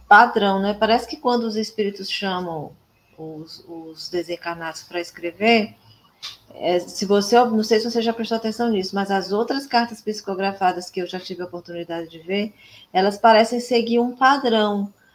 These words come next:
né? Saudações, o cumprimento da família,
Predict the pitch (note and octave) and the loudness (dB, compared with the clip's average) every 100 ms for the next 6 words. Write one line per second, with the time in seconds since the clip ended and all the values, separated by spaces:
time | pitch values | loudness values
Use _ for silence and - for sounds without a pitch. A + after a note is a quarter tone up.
0 | _ _ E3+ - - G3+ F#3+ F#3 F3+ - | _ _ -6 -6 2 2 4 2 -2 -4
1 | A3 A3+ A3+ A3+ A3+ A#3 - - _ - | -2 0 0 -2 -2 -4 -10 -14 _ -18
2 | - G#3 G3+ G3 G3+ G3 F#3 F#3+ - F3+ | -12 -8 -4 -2 -2 -4 -4 -6 -6 -10
3 | F3+ G#3 A#3 A3+ A3 G#3 G#3+ G#3+ | -4 0 2 2 2 0 -2 -4